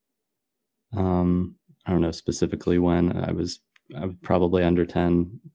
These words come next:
Um, you know, when you're younger, you never think about losing your hair. At least I didn't. Um,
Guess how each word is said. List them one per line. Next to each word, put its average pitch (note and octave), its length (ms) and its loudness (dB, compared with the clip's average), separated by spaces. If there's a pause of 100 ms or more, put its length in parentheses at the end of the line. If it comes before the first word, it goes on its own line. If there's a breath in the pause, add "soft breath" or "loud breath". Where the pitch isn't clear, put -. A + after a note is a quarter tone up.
Um, F2 500 2 (1000)
you A2+ 120 8
know, G2 400 4 (240)
when G2+ 180 6
you're F#2 100 8
younger, F#2 300 6
you F#2 140 6
never F2+ 220 2
think F2 220 0
about F2+ 520 0 (720)
losing G2+ 540 2
your F#2 160 4
hair. F#2+ 400 0
At - 80 -4
least F#2+ 260 0
I F2 160 0
didn't. F#2+ 380 4 (240)
Um, F2+ 500 0